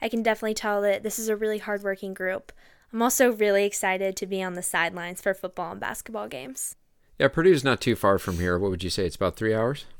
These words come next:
Speaker 1: Yeah, three hours, give or take. That is, yeah.
Speaker 2: So you're gonna be living in the dorms?
Speaker 1: Yes, I'm very excited.
Speaker 2: And you found your roommate already?
Speaker 1: Yes, she is fantastic and fabulous.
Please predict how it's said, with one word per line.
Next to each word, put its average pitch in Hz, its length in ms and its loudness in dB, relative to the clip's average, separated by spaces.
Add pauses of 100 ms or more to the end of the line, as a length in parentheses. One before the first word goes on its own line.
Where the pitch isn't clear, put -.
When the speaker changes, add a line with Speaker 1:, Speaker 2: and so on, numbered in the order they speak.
(100)
Speaker 1:
Yeah, 370 180 2 (160)
three 330 220 2
hours, 214 240 0
give 247 120 -6
or 226 60 -4
take. - 380 -8
That 196 160 -10
is, 220 340 -10
yeah. 240 80 -4
Speaker 2:
So 220 60 6
you're 208 100 8
gonna 202 80 6
be - 100 4
living 95 240 2
in 95 60 0
the 92 80 0
dorms? 98 400 0 (220)
Speaker 1:
Yes, 208 840 -2
I'm 214 140 -14
very 196 280 -4
excited. 165 640 -2 (160)
Speaker 2:
And 90 100 -4
you 80 60 -6
found 92 240 -2
your 87 100 -2
roommate 92 420 0
already? 90 540 0
Speaker 1:
Yes, 370 580 2
she 294 300 -2
is 262 240 -2 (160)
fantastic 233 640 -4
and 214 100 -6
fabulous. 180 640 -6